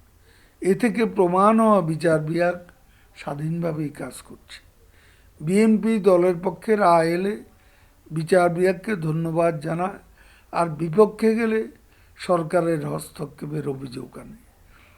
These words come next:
এমন দ্বিচারিতা সবসময় তাদের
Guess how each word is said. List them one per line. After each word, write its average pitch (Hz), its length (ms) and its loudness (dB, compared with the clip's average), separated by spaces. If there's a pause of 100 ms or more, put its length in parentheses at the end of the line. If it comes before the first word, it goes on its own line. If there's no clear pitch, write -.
(160)
এমন 208 400 4
দ্বিচারিতা 156 880 -2 (380)
সবসময় 190 680 -4
তাদের 147 360 -10